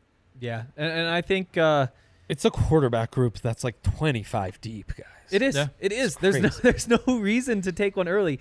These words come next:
Speaker 1: The,
Speaker 2: No.
Speaker 1: I'll just, I'll throw this
Speaker 2: No.
Speaker 1: out there again. You know, the, by, by the average, it's twenty-eight points for Lamar and then twenty-two for Deshaun Watson. Twenty-one, twenty-one, twenty, twenty, twenty, twenty, nineteen, eighteen, eighteen, eighteen. So, like,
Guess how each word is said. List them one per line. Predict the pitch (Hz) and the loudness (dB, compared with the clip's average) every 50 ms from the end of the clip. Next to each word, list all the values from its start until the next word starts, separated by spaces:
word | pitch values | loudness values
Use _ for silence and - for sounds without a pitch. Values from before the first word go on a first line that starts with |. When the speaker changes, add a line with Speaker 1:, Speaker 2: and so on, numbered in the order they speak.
| - - - | -8 -10 -4
Speaker 1:
The, | - 226 233 208 | 0 0 0 2
Speaker 2:
No. | 202 | 2
Speaker 1:
I'll | - 277 262 | 2 2 2
just, | 320 330 - - | 2 0 -2 0
I'll | 233 285 320 349 | 2 2 2 2
throw | - 285 262 247 | 2 2 2 2
this | 233 233 | 2 0
Speaker 2:
No. | 113 101 185 | -2 -4 -4
Speaker 1:
out | 202 202 | -2 -2
there | 196 190 | -2 -2
again. | 190 175 208 190 143 123 123 | -2 0 -2 -2 -4 -4 -4
You | 135 | -2
know, | 147 156 165 175 | 0 0 0 0
the, | 151 156 180 165 | -2 -2 -4 -4
by, | 156 135 165 170 190 | -2 -2 -2 0 -2
by | 185 147 120 139 151 156 208 196 | -2 -4 -6 -6 -4 -2 -2 -2
the | 202 - | -2 -4
average, | 165 180 185 175 160 131 113 113 - | -4 -4 -4 -4 -4 -6 -6 -8 -10
it's | 139 139 - | -12 -12 -12
twenty-eight | - - - 185 196 208 196 196 196 - | -12 -6 -4 -2 0 0 0 0 0 -2
points | - 202 190 190 185 - | -2 -2 -2 -2 -2 -4
for | - 175 | -4 -4
Lamar | 156 156 147 147 151 156 156 160 151 - - _ - | -2 -2 -2 -2 -2 -2 -2 -2 -4 -6 -12 _ -6
and | 139 | -4
then | 147 156 | -4 -4
twenty-two | 139 - - 175 185 190 185 165 - 175 160 143 131 120 - _ _ _ _ | -4 -4 -2 -2 0 0 -2 -2 -2 -2 0 0 0 -4 -6 _ _ _ _
for | - 139 139 | -4 -4 -2
Deshaun | 135 135 - 170 156 156 | -2 -2 -2 0 0 0
Watson. | 147 139 131 120 - 120 | 0 -2 -2 -4 -6 -8
Twenty-one, | 117 - - 185 185 160 127 120 110 | -6 -4 -2 -2 -2 -2 -4 -6 -8
twenty-one, | - - - 185 175 156 139 120 113 107 107 - _ _ _ _ - | -6 -4 -2 -2 0 0 -2 -4 -6 -8 -10 -12 _ _ _ _ -8
twenty, | - - 202 175 139 127 | -2 0 0 0 0 -2
twenty, | - - 185 180 165 131 113 - - - | -4 -2 -2 0 0 -2 -4 -8 -12 -6
twenty, | - - 214 185 156 131 - - 196 185 165 131 113 110 - _ _ _ _ _ _ _ | -2 0 0 2 0 -2 -4 -2 -2 -2 -2 -2 -6 -10 -12 _ _ _ _ _ _ _
twenty, | - - 226 220 180 143 113 - - _ - - | -2 0 2 2 2 0 -4 -8 -12 _ -18 -8
nineteen, | - 175 196 202 175 - 143 120 107 - - | -4 -2 -2 -2 -2 -4 -6 -6 -8 -6 -4
eighteen, | - 226 220 170 180 185 | -2 -2 -2 0 -2 -2
eighteen, | 180 208 214 190 170 180 180 | 0 0 -2 -2 -2 -2 -2
eighteen. | 185 214 202 - - 135 107 113 - - _ - | -2 -2 -2 -4 -6 -8 -8 -8 -12 -20 _ -4
So, | - - 208 165 196 | -2 -2 -2 0 0
like, | 214 214 190 | -2 -2 -2